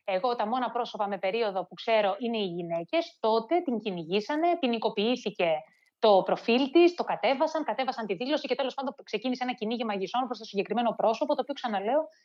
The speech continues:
είναι η συγγραφέας του Harry Potter και υποτίθεται πάρα πολύ αγαπητή στην Αμερική και είχε και λόμπι τα οποία, ε, την υποστήριζαν. Λοιπόν, όντως αυτό, ε, συμβαίνει.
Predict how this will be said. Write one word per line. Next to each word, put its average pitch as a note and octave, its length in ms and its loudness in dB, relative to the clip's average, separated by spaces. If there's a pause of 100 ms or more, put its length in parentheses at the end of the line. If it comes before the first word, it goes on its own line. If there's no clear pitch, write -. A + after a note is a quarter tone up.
(120)
είναι A#3 360 4 (180)
η G#3+ 60 -6
συγγραφέας G3+ 400 2
του B3 100 0
Harry G3+ 60 6
Potter E4 380 2
και B3+ 280 2
υποτίθεται C#4 560 2
πάρα A#3+ 260 2
πολύ G3+ 180 0
αγαπητή F3+ 340 -2
στην F#3+ 120 -12
Αμερική F3 420 -2
και A#3+ 100 0
είχε C#4 180 2
και C#4 120 0
λόμπι G3 420 4
τα A3+ 100 -2
οποία, G#3 300 0 (380)
ε, A#3 140 -2
την D4 180 2
υποστήριζαν. C#4 580 2 (460)
Λοιπόν, F#3+ 420 2 (300)
όντως C#4 640 2 (120)
αυτό, D#3+ 380 -6 (100)
ε, G#3 100 -4 (460)
συμβαίνει. E3+ 600 -2